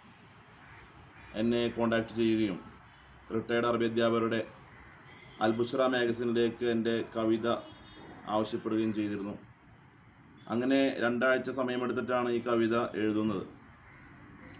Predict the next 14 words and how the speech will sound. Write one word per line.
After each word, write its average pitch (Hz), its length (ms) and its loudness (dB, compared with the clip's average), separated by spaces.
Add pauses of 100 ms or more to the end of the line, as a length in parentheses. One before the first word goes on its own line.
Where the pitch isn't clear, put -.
അത് 110 120 2 (160)
എഴുതി 127 300 2
കഴിഞ്ഞ് 135 320 4 (1600)
ആ 135 140 4
മാഗസിനിൽ 139 500 4 (580)
പ്രസിദ്ധീകരിച്ച് 127 600 -4
വരികയുണ്ടായി. 120 560 2 (1500)
അതിനിടയിൽ 123 360 2
തന്നെ 135 180 4 (120)
പ്രിയ 127 100 2 (120)
സുഹൃത്ത് 123 380 -2 (920)
ഗഫൂർ 131 260 -2 (140)
ആറ്റൂർ 113 320 -2 (760)
അവർകൾ 113 300 2